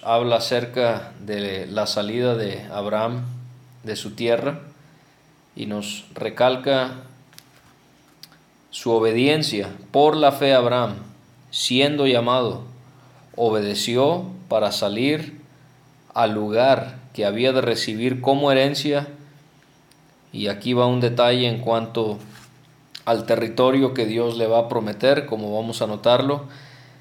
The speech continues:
es que él salió sin saber a dónde iba. Entonces, en el versículo uno, Dios ordena a Abraham a que él salga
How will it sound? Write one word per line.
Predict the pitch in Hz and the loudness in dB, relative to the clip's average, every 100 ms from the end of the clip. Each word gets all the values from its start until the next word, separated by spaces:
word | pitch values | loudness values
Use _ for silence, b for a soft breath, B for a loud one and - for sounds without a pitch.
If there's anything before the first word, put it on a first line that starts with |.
| B B _ _ - | B B _ _ -2
es | 120 127 127 | 2 2 2
que | 123 117 | 2 4
él | 127 135 | 4 2
salió | 131 113 113 120 139 160 | 2 2 2 2 2 0
sin | - 117 | -4 -6
saber | 107 110 110 117 117 - B B B - | -2 0 2 0 0 -6 B B B -6
a | |
dónde | 104 107 107 101 | -4 -4 -4 -4
iba. | 101 92 92 92 _ _ _ _ b b b b b b b 113 | -6 -8 -14 -20 _ _ _ _ b b b b b b b -14
Entonces, | 107 127 131 127 123 | -4 -2 0 -2 -2
en | 113 | -4
el | 110 | -4
versículo | 107 - 151 147 127 | -4 -4 -4 -2 -2
uno, | 127 127 120 120 - - _ _ - - - | 0 -2 -4 -4 -14 -20 _ _ -20 -20 -18
Dios | 107 113 123 123 | -6 0 0 0
ordena | 123 117 117 120 117 113 | -2 0 0 0 -2 -2
a | - 104 | -6 -6
Abraham | 104 110 110 107 | -2 0 0 -2
a | 104 | -6
que | 113 110 | -4 -2
él | 113 | -2
salga | 110 123 120 110 98 | -2 0 0 -2 -8